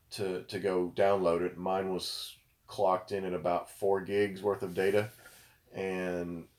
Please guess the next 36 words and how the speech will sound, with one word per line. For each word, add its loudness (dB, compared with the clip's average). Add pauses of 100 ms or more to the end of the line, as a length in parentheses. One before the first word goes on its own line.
(400)
me 4
being 2
me, 0
I 4
didn't -4
use -4
the -2
handy -4
tool 4
they 6
gave 2
you. 4
I 6
went 2
and -4
sifted -2
through 2
it -8
myself 4
and -4
then -2 (640)
saw 6
what 4
I 4
saw, 4
and 0
I 0
was 0
like, -2
"Well, 4
let's 0
see 2
what 0
their 6
tool -6
shows." 0